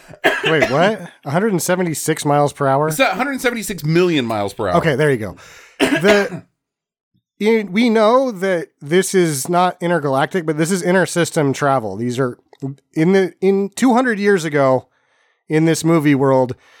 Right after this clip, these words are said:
Speaker 1: there's already movement from star system to star system, and there's charted space, and this is supposed to start outside of charted space because of what they're doing. That thing goes, like, a hundred million times faster than the speed of light.
Speaker 2: Uh, no, I actually did, I crunched the math on that. Uh,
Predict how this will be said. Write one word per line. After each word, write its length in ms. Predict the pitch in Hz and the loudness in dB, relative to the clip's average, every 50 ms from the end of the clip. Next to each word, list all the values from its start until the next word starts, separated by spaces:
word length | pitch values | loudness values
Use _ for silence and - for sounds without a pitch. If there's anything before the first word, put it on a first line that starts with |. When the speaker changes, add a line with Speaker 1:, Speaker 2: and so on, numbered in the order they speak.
| _ _ _ _ _ | _ _ _ _ _
Speaker 1:
there's 200 | - 147 156 147 | -2 0 0 2
already 540 | 170 170 175 175 170 160 160 156 156 156 - | 2 0 2 2 2 0 0 0 0 -2 -2
movement 480 | 139 143 165 175 160 165 165 160 160 - | 0 2 2 2 2 2 0 0 -2 -2
from 160 | - 143 135 | -4 -4 -4
star 260 | - - 165 147 156 | -2 -2 0 0 0
system 360 | 147 - 165 147 - 165 151 | 0 -2 -4 -4 -2 -4 -2
to 100 | 131 139 | -2 -2
star 260 | 131 - 147 139 143 139 | -4 -2 0 0 0 0
system, 320 | - 156 139 - 156 143 | -2 -4 -4 -2 0 0
and 80 | 135 127 | 2 2
there's 120 | 123 117 110 | 0 -2 -2
charted 380 | - - 151 151 160 170 170 | -4 -4 -2 -2 -2 -2 -6
space, 300 | - - 185 180 170 - | -6 -2 -2 0 0 0
and 80 | 185 165 | 0 -2
this 120 | 175 - | -2 0
is 140 | 170 160 135 | -2 -4 -4
supposed 320 | - 143 180 196 190 - - | -4 -2 -2 -2 -2 -2 -4
to 80 | 160 | -6
start 480 | - - - - 196 190 175 160 - - _ _ _ _ _ _ _ _ _ - | -6 -4 -2 0 0 2 2 0 -2 -6 _ _ _ _ _ _ _ _ _ -2
outside 480 | 165 165 165 151 - - 170 160 151 | 0 0 0 -2 -2 0 0 0 0
of 60 | 139 123 | -2 -4
charted 360 | - - 156 151 135 120 113 | -4 -2 -2 -2 -2 -4 -8
space 320 | - - 165 156 143 - - | -4 -2 0 0 0 0 -4
because 240 | 131 104 131 117 | -6 -4 -4 -2
of 40 | 123 | 0
what 140 | 135 135 - | -2 0 0
they're 100 | 131 120 | 0 -2
doing. 320 | 110 131 127 117 107 95 - _ _ _ _ _ _ _ _ | 0 0 0 0 0 -2 -6 _ _ _ _ _ _ _ _
That 260 | 123 120 151 170 175 | -6 -4 -2 -2 -2
thing 360 | - - 208 202 196 190 185 175 | -2 -2 0 0 0 0 -2 -4
goes, 500 | 160 147 151 151 147 151 143 127 - 143 | -6 -4 -2 0 2 2 0 0 -2 -2
like, 240 | 135 127 - - _ _ _ - | -2 -2 -2 -6 _ _ _ -6
a 80 | 143 | -6
hundred 360 | 127 135 165 170 165 165 156 | -2 -2 -2 -2 0 -2 0
million 300 | 151 151 151 156 151 143 | 2 2 2 2 2 0
times 240 | 131 139 135 131 - | 0 0 -2 -2 0
faster 320 | - 131 127 127 - - 127 | 0 -2 -2 -2 -2 -4 -4
than 100 | 123 117 | -2 -2
the 60 | 110 | -4
speed 220 | - - 117 107 107 | -4 -4 -4 -4 -2
of 80 | 92 | -4
light. 220 | 95 92 82 - - _ _ _ _ _ _ _ | -4 -8 -8 -10 -16 _ _ _ _ _ _ _
Speaker 2:
Uh, 440 | 127 127 123 120 117 113 113 107 104 - - | -10 -6 -4 -4 -2 -2 -2 -2 -4 -4 -4
no, 180 | 165 151 120 107 | -2 -2 -2 0
I 180 | 104 113 113 | 0 -2 -2
actually 380 | 113 110 117 113 107 - 117 101 | -2 -2 -2 -4 -4 -8 -10 -10
did, 160 | 107 104 98 | -8 -6 -6
I 80 | 101 101 | -6 -8
crunched 240 | - 123 104 - - | -6 -8 -10 -10 -10
the 60 | 92 | -10
math 220 | 90 87 82 - | -8 -8 -8 -8
on 100 | 90 82 | -10 -12
that. 200 | 80 80 78 76 - - | -10 -12 -12 -14 -12 -10
Uh, 460 | 90 87 82 80 80 80 78 78 | -10 -8 -6 -6 -6 -6 -8 -10